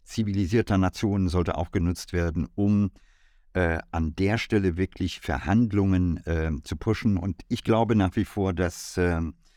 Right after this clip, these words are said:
China als supergroße Macht, die ja auch in gewisser Weise einen Draht zu, ähm,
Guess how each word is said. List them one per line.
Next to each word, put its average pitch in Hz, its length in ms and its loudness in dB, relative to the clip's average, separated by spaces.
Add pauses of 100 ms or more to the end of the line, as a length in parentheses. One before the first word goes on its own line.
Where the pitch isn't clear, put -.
(200)
China 127 480 2
als - 380 -4
supergroße 107 600 0
Macht, - 540 -2
die 98 80 0
ja 90 140 2
auch 90 180 -4
in 95 120 0
gewisser 87 360 -2
Weise 85 300 0
einen 80 180 -2
Draht 78 320 -2
zu, 76 340 -2 (680)
ähm, 76 520 -4